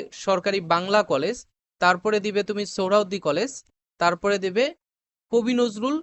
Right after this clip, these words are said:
সরকারি কলেজ। আচ্ছা, এরপরে মেয়েদের জন্য শুরু হবে ইডেন কলেজ, তারপরে বেগম বদরুন্নেসা কলেজ, তারপরে তারা দেবে হচ্ছে তিতুমির কলেজ, তারপরে দেবে হচ্ছে গভর্নমেন্ট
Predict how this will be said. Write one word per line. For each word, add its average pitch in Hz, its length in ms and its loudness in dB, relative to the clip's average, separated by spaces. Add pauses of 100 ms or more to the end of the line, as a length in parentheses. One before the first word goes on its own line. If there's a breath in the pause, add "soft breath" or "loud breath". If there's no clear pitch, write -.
(140)
সরকারি 175 440 0
কলেজ। 123 280 -2 (680)
আচ্ছা, 151 240 -4 (480)
এরপরে 247 420 4
মেয়েদের 233 440 2
জন্য 240 280 -2
শুরু 208 240 -2
হবে 202 260 2 (220)
ইডেন 208 320 0
কলেজ, 180 320 -2 (460)
তারপরে 180 440 2 (560)
বেগম 180 360 0
বদরুন্নেসা 208 580 -2
কলেজ, 160 320 0 (680)
তারপরে 220 420 4 (460)
তারা 185 200 6
দেবে 190 280 0
হচ্ছে 208 340 -2
তিতুমির 247 520 -4
কলেজ, 151 340 0 (540)
তারপরে 190 420 2
দেবে 196 300 0
হচ্ছে 208 340 0 (500)
গভর্নমেন্ট 202 560 0